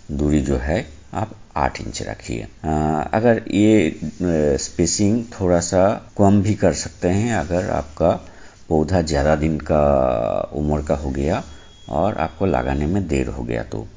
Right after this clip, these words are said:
सीधी बुआई करेंगे, हल्का पीछे या लाइन मार्कर का, आ, द्वारा बना हुआ गड्ढा में, तो आप चार केजी बीज लगेगा एक एकड़ में। अगर आप रोपनी करेंगे और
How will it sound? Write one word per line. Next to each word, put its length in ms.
सीधी 300
बुआई 300
करेंगे, 460
हल्का 260
पीछे 400
या 420
लाइन 260
मार्कर 400
का, 100
आ, 800
द्वारा 520
बना 280
हुआ 540
गड्ढा 440
में, 180
तो 300
आप 500
चार 340
केजी 420
बीज 400
लगेगा 360
एक 300
एकड़ 280
में। 220
अगर 260
आप 160
रोपनी 440
करेंगे 500
और 920